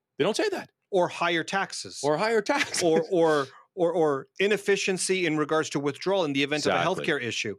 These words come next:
Speaker 1: Exactly.
Speaker 2: Like, it's not just about the portfolio, hence why we call this show More Than Money.
Speaker 1: Right.
Speaker 2: It's more than just the investment side. So I think we can learn from this. Mark my word for my prediction for twenty twenty-four. Watch how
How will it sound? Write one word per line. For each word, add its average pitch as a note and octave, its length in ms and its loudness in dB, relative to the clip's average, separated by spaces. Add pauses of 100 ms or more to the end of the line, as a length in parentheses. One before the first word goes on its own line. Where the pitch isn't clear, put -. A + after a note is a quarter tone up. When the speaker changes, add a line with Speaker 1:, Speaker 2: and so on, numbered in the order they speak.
Speaker 1:
Exactly. D#3+ 300 -2
Speaker 2:
Like, - 120 -16 (220)
it's F3 300 -4
not F3+ 400 -2
just G3 340 -2
about D#3+ 300 -2
the E3+ 80 -2
portfolio, E3+ 760 -4 (100)
hence C#3 340 -6
why B2 160 0
we B2 100 -4
call A#2 220 -4
this G#2+ 140 -10
show G#2+ 180 -10
More G2 240 -10
Than G2 160 -18
Money. G2+ 280 -16
Speaker 1:
Right. - 120 -16 (160)
Speaker 2:
It's B2 200 -8
more C#3+ 300 -2
than A#2+ 220 -6
just - 320 -10
the A2 100 -12
investment G2+ 460 -14
side. - 240 -20
So B2+ 100 -16
I B2+ 60 -10
think F3+ 320 -2 (300)
we B2+ 100 -4
can F#3+ 100 -10
learn B2+ 280 -2
from G#3+ 180 -2
this. - 340 -2 (880)
Mark A#2+ 260 -4
my B2+ 120 0
word C3 260 0
for D#3 100 -2
my C#3 140 0
prediction D#3 460 -4
for E3+ 100 -4
twenty E3+ 300 -4
twenty-four. E3+ 500 -2
Watch C#3 300 -2
how C#3+ 300 -2